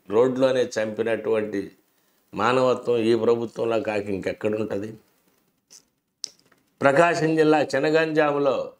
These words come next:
ప్రత్యర్థి ఇళ్లపై దాడి చేసి, మరి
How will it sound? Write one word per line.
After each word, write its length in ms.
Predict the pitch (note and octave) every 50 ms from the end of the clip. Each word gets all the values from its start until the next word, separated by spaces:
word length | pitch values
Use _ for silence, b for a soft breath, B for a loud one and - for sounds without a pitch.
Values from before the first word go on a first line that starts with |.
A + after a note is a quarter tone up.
| _ _ _ _ _ _ _ _ _ _ _ _ _ _ _ _ -
ప్రత్యర్థి 520 | A2+ B2 C3 C3+ - F3 E3 E3 D#3+ E3 D#3+
ఇళ్లపై 440 | D3+ C#3+ C#3 C#3+ A#2+ C#3 C#3 C3+
దాడి 360 | C3 A2 B2 B2 C3 D3+ D#3 D3+
చేసి, 580 | D3+ D3+ D3 D3 D3 - - B2+ G2 - - _ _ _ _ _ _ _ _ _ _ _ _ _ _ _ _ _ _ _ _ _ _ _ _ _ _ _ _ G#2
మరి 360 | A2+ B2 B2+ B2+ B2+ A#2+